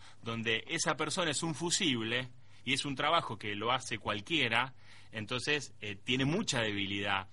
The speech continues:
en, en su relación laboral, porque no lo anota, lo, lo, lo, lo, lo, lo explota, eh, y, y un día, si lo, no lo quiere más,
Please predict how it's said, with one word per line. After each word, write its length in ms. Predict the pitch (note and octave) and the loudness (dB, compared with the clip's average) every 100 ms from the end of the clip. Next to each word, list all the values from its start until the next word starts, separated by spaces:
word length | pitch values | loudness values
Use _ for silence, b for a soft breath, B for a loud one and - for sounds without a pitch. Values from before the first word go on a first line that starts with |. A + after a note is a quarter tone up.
| b b - | b b -8
en, 160 | G#2 A2 | -8 -6
en 140 | A2 | -8
su 160 | - G#2+ | -6 -2
relación 520 | A2+ G#2+ G#2 B2 A#2 | 0 0 0 0 2
laboral, 460 | G#2+ G#2+ A2 G#2 G2 | 2 2 2 2 0
porque 400 | A#2+ G#2+ C3 A#2+ B B - - | -2 2 2 0 B B -8 -4
no 180 | C3+ D3+ | 0 4
lo 80 | D3 | 6
anota, 720 | D#3 F3+ D#3 C3 C3 C3+ C3 | 6 6 4 2 4 6 6
lo, 240 | A#2 A2 | 2 -2
lo, 180 | A2+ A#2 - D3+ | 0 -2 -2 -6
lo, 260 | B2 A#2+ | -4 -4
lo, 260 | B2 A#2 G#2 | -4 -4 -4
lo, 260 | A2 A2 G#2+ | -6 -6 -2
lo 100 | B2 | -2
explota, 920 | - E3+ F3+ E3+ D3 A#2+ C3 B2+ A#2+ - B B | -2 0 4 4 4 2 2 4 2 -4 B B
eh, 260 | A#2 A#2 A#2 | -4 -4 -2
y, 360 | A#2 A2+ A2 A2+ | -2 -2 -2 0
y 60 | |
un 160 | C3+ D3+ | 0 0
día, 340 | E3 E3+ F3 | 0 4 4
si 380 | D3 - A2 A2 | 4 0 -2 -4
lo, 160 | G#2+ A2+ | -4 -4
no 200 | B2 B2+ | -2 -2
lo 140 | C3+ | -2
quiere 220 | B2 C#3+ D3+ | 2 2 4
más, 380 | F#3 G3+ G3+ | 6 4 2